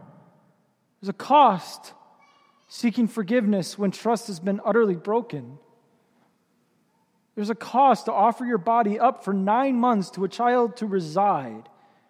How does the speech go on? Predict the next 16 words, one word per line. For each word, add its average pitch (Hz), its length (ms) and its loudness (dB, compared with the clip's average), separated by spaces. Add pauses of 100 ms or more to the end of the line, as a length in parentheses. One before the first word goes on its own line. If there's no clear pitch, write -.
(260)
And 202 120 4
then 247 100 4
there 247 140 2
is 220 120 2
a 240 60 -4
cost - 480 -2
to 208 80 -4
give 185 300 -6
birth 240 440 -2 (720)
to 165 100 -8
that 160 160 -2
child. 131 480 -2 (2250)
Love 226 460 0 (100)
has 143 340 -6
a 370 80 -18
cost. - 720 -12